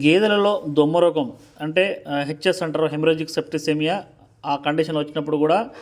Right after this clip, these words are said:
ఈ ఇంజెక్షన్ సపోర్టింగ్గా చాలా బాగా పనిచేస్తుంది. గొర్రెలు మరియు మేకలకు మూతివాపు కనుక వచ్చినట్లయితే, మూతివాపులో కూడా ఈ ఇంజెక్షన్ చాలా బాగా పనిచేస్తుంది.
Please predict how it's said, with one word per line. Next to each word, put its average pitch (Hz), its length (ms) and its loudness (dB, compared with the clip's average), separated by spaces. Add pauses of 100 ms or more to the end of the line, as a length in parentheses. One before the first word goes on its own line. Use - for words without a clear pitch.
(380)
ఈ 147 60 2
ఇంజెక్షన్ 165 640 0
సపోర్టింగ్గా 156 640 0
చాలా 143 140 2
బాగా 147 200 0
పనిచేస్తుంది. 151 720 -4 (640)
గొర్రెలు 170 400 4
మరియు 180 300 2
మేకలకు 165 760 -2
మూతివాపు 165 520 0
కనుక 147 200 0
వచ్చినట్లయితే, 156 840 -2 (240)
మూతివాపులో 156 540 0
కూడా 156 180 2
ఈ 143 240 -4
ఇంజెక్షన్ 151 420 -4 (140)
చాలా 143 160 0
బాగా 147 180 0
పనిచేస్తుంది. 151 680 -6